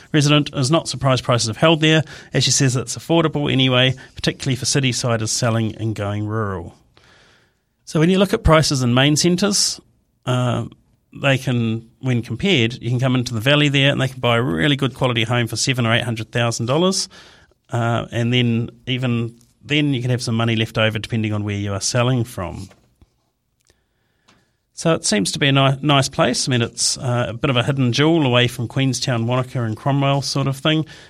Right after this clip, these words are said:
but still close enough to be able to do, uh, some of those winter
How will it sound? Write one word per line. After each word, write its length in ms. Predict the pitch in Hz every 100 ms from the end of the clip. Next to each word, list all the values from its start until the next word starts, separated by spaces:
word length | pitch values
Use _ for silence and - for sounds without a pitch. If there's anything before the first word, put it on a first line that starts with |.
| _
but 140 | 135 -
still 180 | 139
close 340 | 123 131 117 -
enough 360 | 120 117 -
to 260 | - 113 110
be 80 | 110
able 140 | 107
to 240 | 107 104 107
do, 80 | - -
uh, 260 | 107 104
some 280 | 113 - 104
of 60 | 101
those 320 | 101 95 -
winter 480 | 113 117 - 120